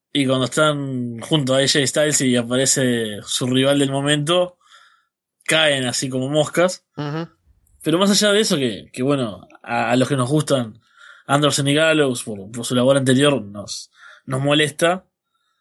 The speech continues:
Speaker 1: es, es funcional a la historia y es el problema que tiene, que, de tenerlos involucrados con, con A J y no directamente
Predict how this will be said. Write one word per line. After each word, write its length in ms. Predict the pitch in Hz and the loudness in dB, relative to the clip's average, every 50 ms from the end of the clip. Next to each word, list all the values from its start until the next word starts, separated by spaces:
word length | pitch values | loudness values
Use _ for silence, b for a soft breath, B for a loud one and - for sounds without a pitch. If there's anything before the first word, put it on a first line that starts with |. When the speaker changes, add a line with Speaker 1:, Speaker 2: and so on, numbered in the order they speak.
| _ _ _ _ _ _ _ _ | _ _ _ _ _ _ _ _
Speaker 1:
es, 520 | - 190 180 170 170 - - - - 147 - - | 0 2 2 2 2 2 0 -2 -2 -4 -4 -2
es 200 | - 143 135 - | -2 -2 -2 0
funcional 520 | 165 156 147 135 - 151 151 147 147 151 | -2 -2 0 0 2 2 2 2 2 2
a 60 | 156 | 2
la 100 | 156 156 | 2 2
historia 580 | 147 143 - - 160 156 151 160 165 170 165 147 | 0 0 0 0 0 2 2 2 2 2 2 0
y 320 | 120 110 104 - - _ _ _ b b b b b b - | 0 -2 -6 -10 -16 _ _ _ b b b b b b -4
es 160 | 151 131 - | -2 -2 -2
el 100 | 147 127 | -2 -2
problema 380 | 131 131 131 143 147 143 135 | 0 0 2 2 2 0 0
que 100 | 127 127 | -2 -2
tiene, 280 | 127 147 170 165 147 127 113 113 - | 0 0 0 2 0 0 -2 -4 -6
que, 100 | - - | -8 -8
de 100 | 123 127 | -6 -6
tenerlos 440 | 120 131 139 151 156 151 139 131 - | -4 -2 0 2 2 2 0 0 -4
involucrados 600 | 147 135 135 131 131 127 139 151 156 147 131 117 | -4 -4 -2 -2 -2 0 0 0 0 0 0 -2
con, 400 | - 135 120 113 110 107 110 117 120 | -4 -8 -8 -8 -10 -14 -18 -14 -8
con 180 | - 135 135 | -6 -2 0
A 60 | 143 151 | 2 2
J 260 | 151 147 - 165 160 | 2 2 2 2 2
y 240 | 160 - - 139 131 | 2 0 -2 -4 -2
no 180 | 135 139 139 | 0 0 2
directamente 760 | 135 131 131 131 127 135 127 131 135 135 127 127 120 113 113 | 2 2 2 0 0 -2 -2 -2 -2 -2 0 0 0 -2 -2